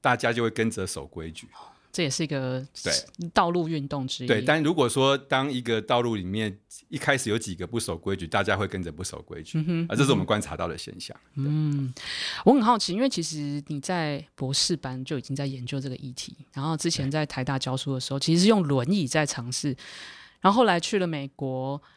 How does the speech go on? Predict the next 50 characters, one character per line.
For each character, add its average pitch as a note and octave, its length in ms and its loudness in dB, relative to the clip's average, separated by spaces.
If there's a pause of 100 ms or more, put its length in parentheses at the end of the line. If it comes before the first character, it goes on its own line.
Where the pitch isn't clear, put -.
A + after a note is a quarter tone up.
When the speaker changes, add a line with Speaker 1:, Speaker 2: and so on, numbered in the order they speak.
(140)
Speaker 2:
这 D#3+ 120 -2
个 C3 280 -4
苹 D#3 160 -2
果 C3 280 -2 (220)
待 D#3 160 2
了 D3+ 100 0
几 C#3 200 -2
年， A#2+ 340 -6 (100)
Speaker 1:
对。 - 80 -4
Speaker 2:
再 G3+ 120 6
回 B2+ 220 -4
来。 A2 320 -10 (360)
好， A#2+ 200 -8
这 E4+ 140 4
次 D#4+ 160 2
回 D3+ 260 4
来， B2+ 420 -2 (160)
呃， C#3 260 -2
我 C3+ 80 -2
好 F#3 180 4
奇 - 200 2
说 D3+ 180 0
你， C#3 240 -2
你， C#3 200 -2
你 D3+ 120 2
这 F#3+ 140 2
段 F3 200 4
经 E3+ 220 2
历 E3+ 160 4
对 D#3 220 2
你 C3+ 320 -2 (760)
这， D#3+ 200 2
这 F3 180 2
一 F#3+ 80 4
次 - 180 0
再 E3 160 2
回 D#3 140 0
来 C3 120 0
做 F#3+ 300 4
这 D#3+ 80 -2
个 D#3+ 80 2
题 - 300 0
目 D3+ 160 4
有 C#3+ 60 0
什 D3 120 -2
么 A#2+ 80 -2
样 C3 220 0
的 A#2+ 140 -8
改 - 280 -8
变？ - 220 -6